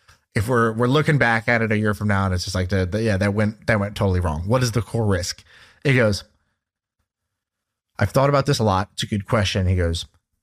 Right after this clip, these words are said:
"If I end up managing the project instead of creating it, I think it will have all gone wrong." And he goes, "Because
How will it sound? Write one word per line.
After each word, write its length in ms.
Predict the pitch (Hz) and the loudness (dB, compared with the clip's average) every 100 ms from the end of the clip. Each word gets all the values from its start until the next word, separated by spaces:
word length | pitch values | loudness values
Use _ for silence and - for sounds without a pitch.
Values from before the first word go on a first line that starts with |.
| _ _ _ _ _ _ | _ _ _ _ _ _
"If 120 | 135 | -2
I 220 | - 131 143 | 0 0 2
end 240 | 151 160 | 2 0
up 180 | 143 - | 0 0
managing 540 | 107 104 117 135 151 | 0 2 2 2 0
the 80 | 151 | 0
project 460 | - 131 131 151 - | 0 0 0 -4 -2
instead 280 | 101 - 104 | -4 0 -2
of 100 | - | -2
creating 480 | - 117 104 135 | -2 0 2 0
it, 160 | 180 - _ _ _ _ _ _ - | 0 -4 _ _ _ _ _ _ -4
I 60 | |
think 220 | 113 131 123 | 0 0 2
it 60 | |
will 160 | 117 110 | 2 2
have 120 | 107 | 2
all 160 | 104 101 | 2 2
gone 280 | 101 98 87 | 2 2 2
wrong." 340 | 87 80 90 | 2 0 -2
And 100 | 117 | 0
he 60 | 107 | 2
goes, 240 | 107 101 | 4 2
"Because 760 | - - - 143 131 117 104 | 0 -4 0 2 4 2 -2